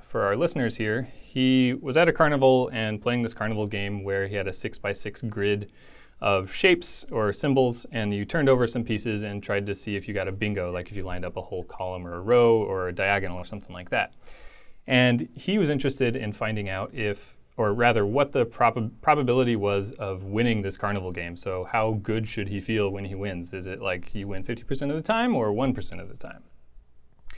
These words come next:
And he figured that he could write some type of combinatoric solution to get the exact answer, like you're gonna win exactly a hundred and twenty-three out of seven hundred and sixty-seven times.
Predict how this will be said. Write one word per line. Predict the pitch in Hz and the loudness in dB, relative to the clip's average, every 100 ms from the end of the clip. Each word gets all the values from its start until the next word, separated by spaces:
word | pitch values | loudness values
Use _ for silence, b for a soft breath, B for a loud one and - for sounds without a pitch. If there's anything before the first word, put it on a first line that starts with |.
| B B B B B B - - - - | B B B B B B -16 -12 -8 2
And | 143 131 120 | 6 6 6
he | 151 | 2
figured | - 214 220 175 143 | 2 4 6 6 6
that | 147 - | 4 2
he | - 147 143 | -4 -4 -4
could | - - 160 175 | -10 -2 2 4
write | 170 165 180 | 4 2 2
some | - 165 165 | 0 0 2
type | 165 165 | 2 2
of | 170 165 160 - - - | 4 2 0 -6 -8 -4
combinatoric | 160 151 156 147 139 151 151 | -2 0 -2 -2 0 2 2
solution | - 139 143 - | 0 -2 -2 -2
to | 147 | -2
get | 127 123 | 0 2
the | |
exact | 117 113 113 113 | 2 4 4 6
answer, | 110 113 135 117 | 2 0 0 0
like | 98 | -2
you're | 113 | -2
gonna | 107 101 | -2 -2
win | 104 104 104 | -2 -2 -4
exactly | 98 107 113 123 110 | 0 2 2 2 0
a | |
hundred | 107 139 | 0 0
and | 143 | 0
twenty-three | 135 131 123 123 117 | 2 2 2 2 4
out | 104 | 2
of | 98 101 | 0 -4
seven | - - 110 107 | -8 -2 0 0
hundred | 113 | -2
and | 110 | -4
sixty-seven | 104 104 113 113 104 98 | -4 -4 -4 -2 -2 -2
times. | 113 175 208 | -2 -2 -6